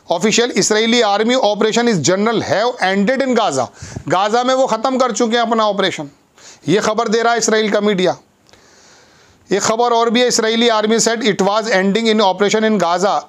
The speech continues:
it conti-, वो मतलब एंड कर चुके हैं गाज़ा में, लेकिन it continue to bomb Gaza tonight, रात को उसने मार दिया। ग्राफिक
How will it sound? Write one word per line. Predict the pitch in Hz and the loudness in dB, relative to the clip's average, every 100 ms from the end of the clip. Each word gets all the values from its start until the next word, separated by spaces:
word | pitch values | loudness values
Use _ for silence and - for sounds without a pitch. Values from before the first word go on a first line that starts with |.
| 247 | -6
it | - 220 | -4 -4
conti-, | 202 202 160 | -2 0 0
वो | 180 214 | 0 0
मतलब | 156 151 165 202 214 - | -2 -2 0 -2 -4 -4
एंड | 185 185 | -2 -2
कर | 190 185 | -2 -2
चुके | 190 190 | -2 0
हैं | 214 | 0
गाज़ा | 202 196 214 | 0 0 0
में, | 226 | 2
लेकिन | 196 202 254 254 | 0 0 -2 -2
it | 247 | -4
continue | - 202 202 220 240 240 | -2 -4 0 0 0 0
to | 240 | -2
bomb | 151 226 269 220 | 0 -2 0 0
Gaza | 202 196 | 0 -2
tonight, | 185 160 135 120 - - 135 | 0 0 -2 -6 -14 -12 -4
रात | 175 220 233 | -2 -2 0
को | 247 | -2
उसने | 226 190 | 0 0
मार | 165 196 | 0 0
दिया। | 190 208 | -2 -2
ग्राफिक | 180 190 190 202 | 0 0 0 -4